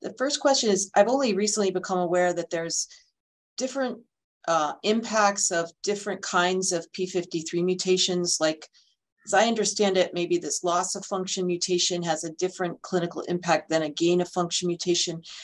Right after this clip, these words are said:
And I wondered if our molecular testing would be able to discern between those, that level.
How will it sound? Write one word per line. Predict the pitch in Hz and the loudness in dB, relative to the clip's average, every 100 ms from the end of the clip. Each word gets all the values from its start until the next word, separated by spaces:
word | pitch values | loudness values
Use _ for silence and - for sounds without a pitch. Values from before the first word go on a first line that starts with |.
| - 180 | -10 2
And | 180 | 4
I | |
wondered | 185 220 262 247 | 6 4 4 2
if | 226 196 | 0 4
our | 175 170 165 165 _ _ _ - _ 170 | 4 8 6 4 _ _ _ -20 _ -2
molecular | 175 180 226 226 190 170 | 2 6 4 4 0 0
testing | 165 175 156 - 165 | -2 -4 -4 -6 -8
would | 165 | -4
be | 170 | 0
able | 170 165 156 - - | 2 2 -2 -2 -2
to | 165 160 160 156 - _ _ _ | 0 2 2 0 -6 _ _ _
discern | 156 - - 202 180 165 160 | -4 0 2 4 4 2 -4
between | 160 - 165 165 | -6 -4 -2 -2
those, | 170 175 175 175 - - - _ _ _ | 4 6 8 6 2 -2 -10 _ _ _
that | 175 - | 2 2
level. | 165 175 165 - 175 | 4 4 6 2 -6